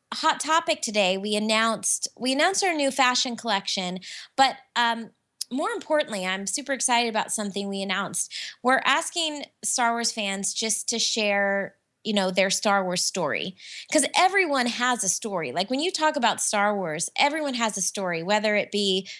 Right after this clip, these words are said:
the first time you saw it, what it means to you, how you've bonded about Star Wars with your mom, your dad, or, you know, whoever.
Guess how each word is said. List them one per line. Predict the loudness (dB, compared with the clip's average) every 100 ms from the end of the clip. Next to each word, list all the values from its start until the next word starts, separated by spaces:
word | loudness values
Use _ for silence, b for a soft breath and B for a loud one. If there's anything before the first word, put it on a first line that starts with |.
| B
the | -2
first | 4 4 4
time | 2 2 2
you | 0
saw | 2 4 6 4
it, | 2 -4 B B B
what | 2 4
it | 4
means | 2 2 2 0 -2
to | -2
you, | 0 0 0 -2 -4 -8 b b b _
how | -4 2 4 4 2 0 -2 -6
you've | -6 -4 -4 -2
bonded | 0 2 2 4 2 0 -10 _ _ _ _ 0
about | 2 2
Star | 0 0 0
Wars | 0 -2 -2
with | -6
your | -4
mom, | 2 4 4
your | 0
dad, | 2 4 4 2
or, | -2 -4
you | -4
know, | -2
whoever. | -2 0 2 2 0